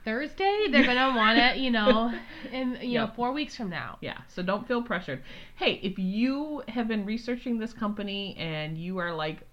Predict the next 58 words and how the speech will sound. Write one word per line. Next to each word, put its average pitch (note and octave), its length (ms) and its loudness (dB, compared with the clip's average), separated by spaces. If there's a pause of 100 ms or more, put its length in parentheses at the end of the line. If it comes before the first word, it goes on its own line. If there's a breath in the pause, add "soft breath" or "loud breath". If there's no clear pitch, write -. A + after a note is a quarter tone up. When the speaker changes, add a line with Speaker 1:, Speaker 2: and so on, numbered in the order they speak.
(140)
Speaker 2:
uh, D3+ 280 -2
"I'm F3+ 200 -2
gonna G#3+ 140 0
go G3+ 180 -4
in F#3 380 -2
and D#3+ 160 -6
see E3+ 260 -4
if D#3 140 -4 (540 soft breath)
Mister F3+ 260 -4
Magic F3+ 400 -4
Move F#3 240 0
D F#3 160 -2
J F3 220 -2
is E3+ 180 -4
there. D#3+ 460 2
I've D3 180 -4
read D#3 160 0
all D3+ 100 0
these D3+ 200 -4
great F#3 260 -4
online E3+ 400 -2
reviews. D#3+ 340 -2
Speaker 1:
And C4 160 4
you A#3+ 120 4
really C4+ 200 6
want C4 220 4
that B3+ 220 2
damn B3 180 2
disco C#4 320 -2
ball. F3+ 100 2
Speaker 2:
And D#3+ 140 6
I'm G3+ 220 4
gonna G#3 180 2
walk G3+ 320 6
in G#3 220 0
and F3+ 100 -2
I'm F3+ 140 2
gonna G3 160 -4
save G3 260 -4
on F3+ 80 -2
the F3 80 -2
disco F3+ 300 -4
ball F3 320 2
and D#3+ 180 -4
I'm F3 140 0
getting G3 180 -4
married F3+ 240 0
on D#3 140 -4
June F3+ 180 -2
twenty-third, F3+ 500 -2
which D#3 200 -8
is C#3 120 -10
the C#3 120 -4
hottest D3 420 -4
date D#3+ 300 -4
in D#3+ 200 -6
twenty E3 240 -6
seventeen." E3+ 680 -6